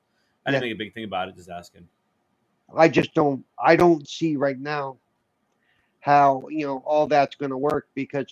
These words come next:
Speaker 2: yeah, you can buy this N F T for this great outfit for this game, but it doesn't go anywhere besides that game.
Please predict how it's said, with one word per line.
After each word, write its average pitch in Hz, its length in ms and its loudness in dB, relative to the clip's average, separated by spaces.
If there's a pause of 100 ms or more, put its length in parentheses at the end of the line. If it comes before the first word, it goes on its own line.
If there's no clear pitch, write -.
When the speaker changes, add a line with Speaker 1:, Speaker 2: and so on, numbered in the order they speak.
(340)
Speaker 2:
yeah, 147 160 2
you 147 180 0
can 147 200 -6
buy 143 160 2
this 139 240 -6
N 147 100 -6
F 139 160 -8
T 147 220 -4
for 139 140 -10
this 131 180 -8
great 139 240 -6
outfit 139 380 -4
for 139 120 -10
this 127 160 -8
game, 160 340 -2
but 135 200 -2
it 147 100 -14
doesn't 143 240 -8
go 135 160 -4
anywhere 143 320 -6
besides 127 460 -8
that 113 220 -6
game. 139 300 -6